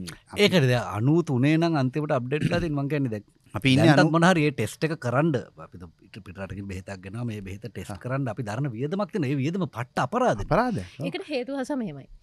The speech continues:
Speaker 3: දැන් ඊයේ අපි කෝච්චියක වැසිකිලි ගැන කතා කරන්නේ. අපි
Speaker 2: හ්ම්.
Speaker 3: සාමාන්‍යයෙන් ගොඩාක් වෙලාවට ප්‍රශ්න ගැන කතා කරන්නේ ඒක පුද්ගලිකව අපේ ජීවිතවලට කොච්චර සමීපද කියන කාරණේත්
Speaker 2: හ්ම්.
Speaker 3: එක්ක.
Speaker 2: හ්ම්.
Speaker 3: ප්‍රශ්න වෙලා තියෙන්නේ ඔය පොලිටිෂියන් කෙනෙක්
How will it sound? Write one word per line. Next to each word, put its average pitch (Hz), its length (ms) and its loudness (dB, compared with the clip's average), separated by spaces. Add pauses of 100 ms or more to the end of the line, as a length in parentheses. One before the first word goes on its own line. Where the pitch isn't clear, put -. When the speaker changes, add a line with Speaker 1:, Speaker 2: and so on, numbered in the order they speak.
(120)
Speaker 3:
දැන් 214 240 -6
ඊයේ 226 480 0
අපි 262 240 -4 (380)
කෝච්චියක 208 680 -4
වැසිකිලි 247 420 -2
ගැන 233 140 -2
කතා 208 240 -4
කරන්නේ. 196 300 -6
අපි 185 140 -4
Speaker 2:
හ්ම්. 139 60 -2
Speaker 3:
සාමාන්‍යයෙන් 226 440 -6
ගොඩාක් 202 340 -4
වෙලාවට 262 300 -6
ප්‍රශ්න 220 340 -6
ගැන 240 160 -4
කතා 220 280 -4
කරන්නේ 233 340 -6
ඒක 247 140 -6
පුද්ගලිකව 247 500 -6
අපේ 262 240 -4
ජීවිතවලට 247 500 -4
කොච්චර 277 340 -6
සමීපද 226 380 -6
කියන 247 240 -6
කාරණේත් 185 360 -2
Speaker 2:
හ්ම්. 131 100 4
Speaker 3:
එක්ක. - 240 -10
Speaker 2:
හ්ම්. 104 180 -4 (340)
Speaker 3:
ප්‍රශ්න 240 320 -4
වෙලා 349 220 0
තියෙන්නේ 277 360 -4 (600)
ඔය - 100 4
පොලිටිෂියන් 302 560 -2
කෙනෙක් 311 240 -6